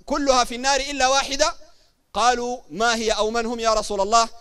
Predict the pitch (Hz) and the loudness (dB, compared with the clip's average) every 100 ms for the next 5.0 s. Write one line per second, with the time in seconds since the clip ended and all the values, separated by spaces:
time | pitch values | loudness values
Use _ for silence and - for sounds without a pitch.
0 | - - 202 208 202 202 190 185 208 202 | -14 -4 -2 0 -2 -4 -8 -4 -4 -4
1 | 196 175 190 190 202 233 208 190 185 196 | -6 -6 -4 -4 -4 -10 -10 -8 -6 -6
2 | 196 180 185 202 190 185 202 240 - - | -6 -4 -4 -4 -6 -4 -2 -4 -8 -20
3 | - 180 185 - 202 180 - _ - 233 | -8 -4 -4 -2 -2 -4 -8 _ -8 -6
4 | 240 226 233 233 202 214 208 233 233 | -2 0 0 -2 -8 -8 -4 -4 -4